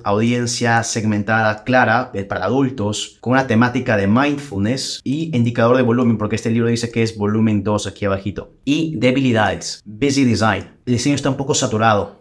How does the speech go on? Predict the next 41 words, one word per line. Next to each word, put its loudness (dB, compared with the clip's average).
Algunos 0
compradores 0
pueden 0
sentirse 0
intimidados 2
por -2
la 4
complejidad -2
y -6
pueden 4
llegar 2
a 2
pensar -2
que 0
tal 0
vez 0
este -4
libro 0
toma 2
mucho 2
tiempo 2
y 4
esfuerzo -2
completar. -6
Eh, -2
el 2
libro 4
no 6
demuestra 2
ningún 4
tipo 0
de 2
interior, 0
o -10
sea, -2
no 2
tiene 2
como 0
que -2
una 2
pequeña -2